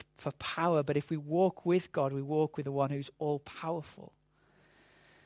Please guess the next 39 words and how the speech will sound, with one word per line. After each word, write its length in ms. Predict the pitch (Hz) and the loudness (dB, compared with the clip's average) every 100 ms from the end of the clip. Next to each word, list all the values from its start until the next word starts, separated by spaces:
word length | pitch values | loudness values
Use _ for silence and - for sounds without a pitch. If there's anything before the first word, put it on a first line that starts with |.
| _ _ | _ _
It's 140 | - - | -12 0
so 180 | 165 165 | 6 10
easy 360 | 165 170 165 | 10 8 4
to 160 | 156 170 | 0 0
want 240 | 160 165 | 2 0
to 140 | - 156 | 0 0
run 320 | 151 175 160 | 2 2 0
to, 160 | - 185 | -4 -4
to 120 | - 147 | -2 -4
wealth 600 | 147 165 185 202 180 - | 2 8 8 8 0 -6
to 100 | 147 | 2
give 220 | 160 160 | 4 4
us 160 | 151 | 4
our 160 | 156 151 | 4 4
security, 800 | - 160 - 180 185 160 - 147 | 2 -4 0 2 4 2 0 0
but 220 | 151 - - - - - _ _ _ _ | 0 -4 -8 -20 -20 -20 _ _ _ _
when 280 | - - 160 | -10 -4 -2
we 80 | 156 | 0
walk 320 | 160 165 - | 2 2 2
with 160 | 151 | -2
him, 260 | - 180 170 | 2 2 2
we 180 | 151 143 - | 0 -2 0
walk 200 | 170 170 | 0 0
with 80 | |
the 80 | 151 | 0
one 180 | 147 143 | 2 2
who 280 | 143 139 147 _ - | 0 -2 -6 _ -6
owns 200 | 160 147 | -6 -4
the 80 | 151 | -4
cattle 420 | - 180 - 165 | -2 -2 0 0
on 80 | 151 | 0
a 40 | |
thousand 480 | - 160 156 151 147 | 2 4 4 2 -6
hills, 540 | 143 175 160 139 127 | -2 0 0 -2 -6
who 160 | 147 147 | 0 4
has 160 | 160 | 4
all 240 | 185 214 240 | 6 4 6
the 100 | 180 | 4
resources. 920 | 156 139 127 120 - - - - | 4 0 -6 -8 -12 -12 -16 -18